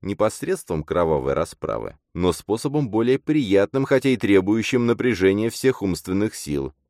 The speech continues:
то есть в ходе диспута. «Существует ли такой миропорядок, и можно ли найти к нему дорогу?» —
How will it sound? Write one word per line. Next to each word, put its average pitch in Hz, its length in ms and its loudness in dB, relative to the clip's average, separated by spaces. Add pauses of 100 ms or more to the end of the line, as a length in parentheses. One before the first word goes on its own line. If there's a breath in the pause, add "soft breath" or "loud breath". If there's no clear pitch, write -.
(200)
то 73 160 0
есть - 320 -6 (100)
в - 140 -20
ходе 73 380 -4
диспута. 69 640 -10 (1120)
«Существует 117 680 -4
ли 76 60 -4
такой 98 300 -2
миропорядок, 98 800 -2 (140)
и 101 120 -4
можно 143 340 2
ли 123 160 0
найти 135 320 -2
к - 80 -6
нему 127 240 -2
дорогу?» — 117 640 -2